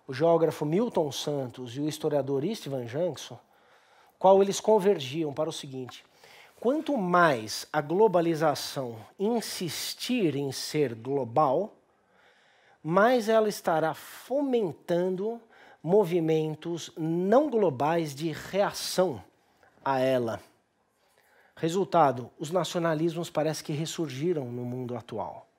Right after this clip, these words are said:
E isso certamente tem a ver com essas sociabilidades digitais que criam tantos estragos na arquitetura dos neurônios dos seres humanos, não é? Então, hoje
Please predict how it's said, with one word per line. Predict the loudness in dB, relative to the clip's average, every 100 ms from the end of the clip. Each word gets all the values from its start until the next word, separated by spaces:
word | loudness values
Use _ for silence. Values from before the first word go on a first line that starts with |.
| _ _ _ _ _ _ _
E | -8 -6
isso | -6 -4
certamente | -2 6 6 6 2 2 0 -2 -4
tem | -2 -2
a |
ver | -2 -2
com | -2
essas | -4 -6 -8
sociabilidades | -6 -4 -2 -2 0 2 2 0 -6
digitais | -6 -8 -8 -6 -4 -4 -6 -12 -16 -18 _ _ _ _ _ _ _ _ _
que | -8
criam | 0 2 4
tantos | 4 2 0
estragos | -2 -4 2 6 6 6 -2 -8 -10 -12 -16 _ _ -18 -4
na | -2
arquitetura | -2 -2 -4 -4 0 0 0
dos | -2 -2
neurônios | 0 2 2 2 0 -4 -10
dos | -10 -4
seres | -4 -4
humanos, | -6 -8 -10 -16 -20 -20 -20 _ -10
não | -8
é? | -8 -10 -20 -20 -20 -10
Então, | -6 -4 -4 -8 -14 -20 -20 -14 4
hoje | 6 6 4 -2 -6